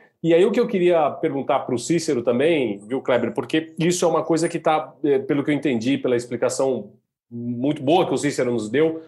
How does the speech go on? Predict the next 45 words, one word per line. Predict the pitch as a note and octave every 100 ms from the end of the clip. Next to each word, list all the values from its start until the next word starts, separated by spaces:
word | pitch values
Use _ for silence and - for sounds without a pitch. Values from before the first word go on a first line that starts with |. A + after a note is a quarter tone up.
| -
tá | - D#3+
sob | - F3
o | D#3+
guarda-chuva | D3 D3 D3 - D3+ C#3
dele, | A#2+ E3 F3+ F3+ - _ _
que | D#3
são | F#3+ F3+ E3 D3+ D3 - _
duas | C3+ A3 G#3 -
coisas, | C#3+ A#2+ G#2 G#2 -
que | C#3
é | C3 C3
a, | B2+ B2
o | B2
gerenciamento | C3+ D3 D#3 E3+ E3+ G3+
das | F3+ D3
categorias | D#3 D3+ C#3 C3+
de | B2
base | A2+ B2+ C3 C3+ - _ _ _
e | C#3+
a | D3+
análise | B2+ C3+ C3 B2
de | B2+
mercado. | C#3 B2+ A2 F#2+ G2+
O |
Palmeiras, | C3 D3+ D#3+ G3+ F#3 - - _
recentemente, | D3+ D#3 F3 D#3+ C#3+ C#3 D#3+ E3
tem | D#3+ D#3
feito | E3+ E3+
uma | F3
análise | D3 D3+ E3 D3+
de | D3
mercado | D3 C#3+ D3+ E3 E3+
profunda | - B3 - G3 B3+ A#3+ D3
no | B2+ D3
futebol | D#3 D3+
sul-americano, | D#3+ E3+ D3 C3+ B2 D#3+
é | E3
uma | C#3+ C#3+
coisa | D#3 D3
que | D3+ C3+
a | C3
mim | B2+
me | D3
interessa | C3+ C3+ B2 C#3 C#3+
muito, | D#3+ G#3+ G#3+